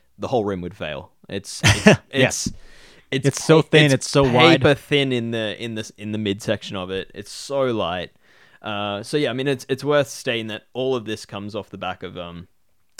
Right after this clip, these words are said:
Speaker 1: I guess it's system design is how I describe it. Uh, and, and yeah, they're, they're pushing the boundaries because they know that these wheels are predominantly gonna be used on their own bikes. They know how they're gonna be used in a sense, you know, they don't have to,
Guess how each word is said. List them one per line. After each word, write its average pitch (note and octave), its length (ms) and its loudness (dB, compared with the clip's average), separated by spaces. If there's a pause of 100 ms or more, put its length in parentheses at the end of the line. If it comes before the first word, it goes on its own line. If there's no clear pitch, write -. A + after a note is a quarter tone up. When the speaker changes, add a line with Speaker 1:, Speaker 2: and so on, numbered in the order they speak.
(120)
Speaker 1:
I - 60 -14
guess F2+ 200 -12
it's - 140 -16
system A2 460 -8
design F2 500 -10
is E2+ 120 -16
how E2+ 140 -10
I E2 60 -8
describe D#2 440 -14
it. - 220 -14 (420)
Uh, E2+ 420 -6
and, F#2+ 520 -10 (220)
and C3 160 -4
yeah, C3 140 -2 (100)
they're, A2+ 240 0
they're A2+ 100 -4
pushing B2 320 -4
the A2+ 60 -4
boundaries G2+ 420 -6
because - 380 -6
they G#2 100 -6
know F#2+ 300 -4
that F2+ 220 -10
these F#2 180 -12
wheels G2 260 -4
are F2+ 80 -14 (160)
predominantly C#3+ 400 -4
gonna G2 200 -6
be F#2+ 80 -8
used F#2 300 -8
on F#2 100 -10
their F2 160 -8
own F2 100 -10
bikes. F#2+ 540 -6
They G#2+ 120 -10
know A#2+ 460 -6 (800)
how B2+ 240 -4
they're A#2+ 100 -2
gonna A2+ 220 -6
be G#2+ 100 -8
used A#2 400 -8
in - 80 -18
a - 80 -18
sense, - 340 -20
you - 80 -18
know, G#2 120 -12
they - 100 -12
don't A2 300 -8
have A2 300 -10
to, G2+ 280 -4